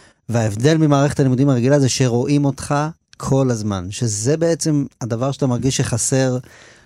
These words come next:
לרוב הילדים האלה. לא רואים אותם, מאלף סיבות, חלק זה בבית, שיש בית חלש, חלק זה, כל אחד ו-, וסיבותיו הוא,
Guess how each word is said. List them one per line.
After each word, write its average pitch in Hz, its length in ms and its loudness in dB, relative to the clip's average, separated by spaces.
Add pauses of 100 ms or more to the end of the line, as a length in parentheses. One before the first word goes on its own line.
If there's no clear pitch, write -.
(140)
לרוב 123 340 0
הילדים 123 400 2
האלה. 95 180 -2 (300)
לא 135 140 4
רואים 147 280 2
אותם, 101 300 -2
מאלף 143 240 2
סיבות, 101 380 -4
חלק 127 240 -2
זה 110 120 -4
בבית, 123 520 -2
שיש 110 200 -2
בית 120 220 -2
חלש, 127 500 -2
חלק 113 280 -6
זה, - 60 -8 (280)
כל 147 200 0
אחד 131 260 -2
ו-, 123 200 2
וסיבותיו 117 600 -2
הוא, 117 260 0